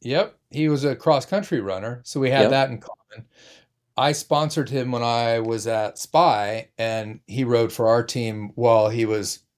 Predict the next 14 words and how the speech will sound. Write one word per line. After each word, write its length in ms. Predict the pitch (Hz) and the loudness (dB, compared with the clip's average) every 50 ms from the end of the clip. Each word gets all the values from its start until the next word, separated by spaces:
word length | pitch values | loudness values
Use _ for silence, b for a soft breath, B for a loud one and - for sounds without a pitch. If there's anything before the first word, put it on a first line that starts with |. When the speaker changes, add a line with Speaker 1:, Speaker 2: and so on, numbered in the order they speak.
| _ _ _ _ _ _ _ _ - | _ _ _ _ _ _ _ _ -4
Speaker 1:
on 220 | 107 110 107 107 | -2 -2 -2 0
Lance's 580 | 107 107 110 113 110 110 - - 117 101 98 104 | 0 2 2 2 2 0 0 -2 -4 -4 -2 0
Radio 340 | 107 113 120 117 110 104 | 2 4 4 4 4 2
Shack 380 | 95 - - 98 92 90 - - | 0 -2 -2 -2 -2 -2 -2 -4
team. 380 | - - 95 92 92 98 101 - _ _ b b b b b b b b b b b b b _ _ | -8 -6 -6 -6 -6 -6 -8 -10 _ _ b b b b b b b b b b b b b _ _
Um, 460 | 120 123 123 123 123 120 120 123 - _ _ _ _ _ _ _ _ _ _ _ | 0 2 2 2 2 0 -2 -6 -12 _ _ _ _ _ _ _ _ _ _ _
he 400 | - - - 156 165 180 180 170 | -18 -8 -2 0 0 2 4 4
is 180 | 165 143 120 | 2 2 2
our 220 | 147 139 131 127 120 | 4 4 4 4 2
boots 320 | 113 131 135 135 - - | 0 -2 -4 -2 -2 -4
on 140 | 135 123 117 | -4 -4 -4
the 60 | 113 | -4
ground 600 | 104 113 110 110 110 107 107 104 104 104 98 - - _ _ _ _ _ _ _ | -4 -2 -2 0 0 0 0 -2 -4 -6 -8 -12 -14 _ _ _ _ _ _ _
in 360 | 110 110 107 104 101 95 | -4 -2 -2 -2 -4 -6